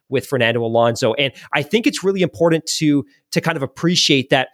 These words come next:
what we see from the drivers in terms of the work that they put in, which is really practice, qualifying, and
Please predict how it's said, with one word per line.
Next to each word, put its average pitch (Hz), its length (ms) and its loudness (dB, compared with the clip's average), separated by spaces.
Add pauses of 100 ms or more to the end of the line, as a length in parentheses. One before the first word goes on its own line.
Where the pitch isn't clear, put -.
(220)
what 196 260 2
we 233 120 -2
see 165 320 -4
from 160 200 0
the 127 80 -2
drivers 123 680 0
in 131 160 -2
terms 143 440 -2
of 120 140 -2
the 131 80 -2
work 135 320 -2
that 131 140 0
they 120 100 0
put 170 240 0
in, 196 180 4
which 147 160 -2
is 120 140 -4
really 156 180 0
practice, 131 500 -4
qualifying, 127 800 0
and 123 280 0